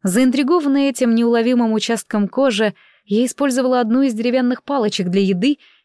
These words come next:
которые все еще держала в руках после ужина, чтобы рассмотреть свои подколенные складки.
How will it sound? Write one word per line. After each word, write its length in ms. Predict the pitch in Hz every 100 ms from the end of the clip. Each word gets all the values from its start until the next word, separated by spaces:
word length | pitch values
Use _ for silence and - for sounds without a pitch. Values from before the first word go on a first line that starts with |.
| _
которые 520 | 220 214 302 294 285
все 240 | - - 269
еще 200 | 262 262
держала 460 | 254 233 254 262
в 60 | 247
руках 380 | 277 - 196 -
после 340 | 190 - 214
ужина, 480 | 202 175 180 175 156 _ _
чтобы 280 | - - 269
рассмотреть 520 | 302 - 339 233 -
свои 180 | 202 196
подколенные 540 | 185 - 226 214 214
складки. 560 | 226 - 190 160 -